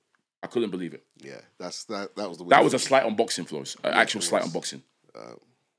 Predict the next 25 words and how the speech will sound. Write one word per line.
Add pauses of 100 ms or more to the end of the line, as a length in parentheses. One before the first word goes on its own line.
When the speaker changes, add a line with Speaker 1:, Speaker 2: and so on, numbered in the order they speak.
(420)
Speaker 2:
but
yeah. (1400)
Yeah, (180)
I
think
the
others
were (440)
close
fights,
Speaker 1:
Mm.
Speaker 2:
like
Kambosos,
Maxi
Hughes, (1200)
Prograis,
Zorrilla.
Yeah,
Speaker 1:
Yeah. (160)
Speaker 2:
potentially,
yeah,
potential
robberies,
but (580)
even,